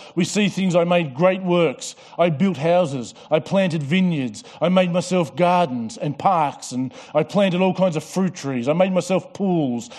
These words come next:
I, uh, I amassed great possessions, and I had great gold and treasure." This guy ate his breakfast Wheaties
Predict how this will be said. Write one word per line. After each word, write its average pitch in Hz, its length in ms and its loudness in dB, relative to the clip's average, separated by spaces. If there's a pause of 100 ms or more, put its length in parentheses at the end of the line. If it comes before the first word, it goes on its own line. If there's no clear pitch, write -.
I, 180 240 2
uh, 190 340 2
I 170 100 4
amassed 170 480 0
great 180 480 -2 (220)
possessions, 147 840 -2 (260)
and 165 420 0
I 160 140 2
had 151 220 -2
great 160 260 0
gold 160 260 0
and 143 80 -6
treasure." 135 300 -6
This 147 300 -6
guy 160 500 0 (180)
ate 165 180 -2
his 143 120 -6
breakfast 160 640 -6 (100)
Wheaties 156 680 -6